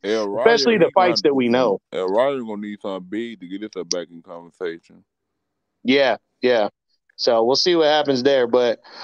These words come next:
Speaker 2: all right, we'll wrap up one thirty-five with that. We're gonna go back now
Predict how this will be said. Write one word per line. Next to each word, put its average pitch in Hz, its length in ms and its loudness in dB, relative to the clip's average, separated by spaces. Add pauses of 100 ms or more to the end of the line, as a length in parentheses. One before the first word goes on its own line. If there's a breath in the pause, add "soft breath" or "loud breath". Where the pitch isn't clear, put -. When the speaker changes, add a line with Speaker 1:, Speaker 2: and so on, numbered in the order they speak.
(140 loud breath)
Speaker 2:
all 196 220 4
right, 202 180 4
we'll 208 180 2
wrap 220 320 2
up 202 200 2
one 185 240 2
thirty-five 175 640 2
with 127 220 0
that. 165 280 4
We're 180 160 2
gonna 233 160 2
go 185 220 2
back 170 400 2
now 151 460 2